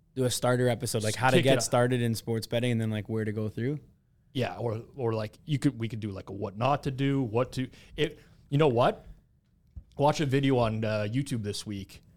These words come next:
Speaker 2: Um, <sighs> I wish I could give it credit. I'll, I'll remember what it is and we'll just describe it. But I watch tons of golf videos on YouTube, by the way, 'cause I suck at golf.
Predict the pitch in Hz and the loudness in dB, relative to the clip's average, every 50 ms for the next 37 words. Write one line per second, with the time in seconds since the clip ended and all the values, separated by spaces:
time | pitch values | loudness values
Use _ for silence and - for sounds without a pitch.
0 | - _ _ - 107 104 104 104 104 104 101 98 95 92 92 - - _ - - | -20 _ _ -4 -2 -2 -2 -2 -4 -4 -6 -6 -8 -12 -14 -18 -20 _ -20 -14
1 | - - - - - - - - 127 120 123 - - 131 120 - 120 110 113 101 | -12 -10 -10 -10 -10 -10 -8 -4 -2 0 0 0 0 -2 -6 -6 -6 -6 -6 -6
2 | 110 104 - - 110 104 95 92 - - - - 120 117 - - 151 147 151 170 | -6 -6 -6 -6 -6 -6 -6 -8 -12 -10 -6 -4 -4 -4 -2 2 2 4 4 4
3 | 170 170 160 147 135 131 120 117 117 104 113 107 107 107 104 101 110 110 104 110 | 4 4 6 4 4 4 2 0 0 0 -2 -2 -2 -4 -4 -6 -8 -10 -8 -8
4 | 104 - - - - - 107 - - - 101 107 98 101 - 113 110 - - - | -8 -10 -10 -14 -12 -8 -6 -2 0 0 0 0 0 -4 -6 -6 -8 -10 -8 -2
5 | - 139 151 165 147 - - - 143 135 127 120 110 123 113 117 - - 120 107 | 2 4 4 4 4 2 0 0 0 2 0 0 2 2 0 0 0 -4 -6 -6
6 | 107 107 104 104 110 101 107 107 104 101 - 127 113 117 117 120 120 120 120 - | -4 -4 -6 -6 -6 -6 -6 -8 -8 -8 -6 -4 0 0 2 2 2 0 0 -2
7 | 120 113 95 82 - - - - - 135 127 - 123 113 - 95 101 104 113 143 | -4 -8 -8 -6 -6 -6 -4 0 0 0 0 -2 -4 -10 -10 -8 -8 -6 -4 -4
8 | 147 - - | -4 -6 -10